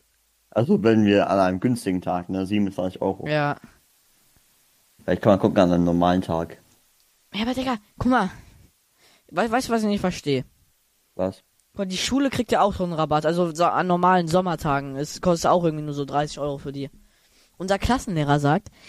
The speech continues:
Speaker 2: "Hm, das ist zu teuer, Junge." Dieser Sprungraum oder da, wo wir waren, war genauso teuer. Ich, ey,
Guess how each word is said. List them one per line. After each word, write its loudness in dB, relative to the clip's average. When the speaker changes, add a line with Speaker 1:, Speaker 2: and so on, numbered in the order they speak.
Speaker 2:
"Hm, 4
das 0
ist -12
zu 2
teuer, 4
Junge." 0
Dieser 2
Sprungraum 2
oder 4
da, 2
wo 0
wir 2
waren, 2
war 0
genauso 2
teuer. 2
Ich, -2
ey, 2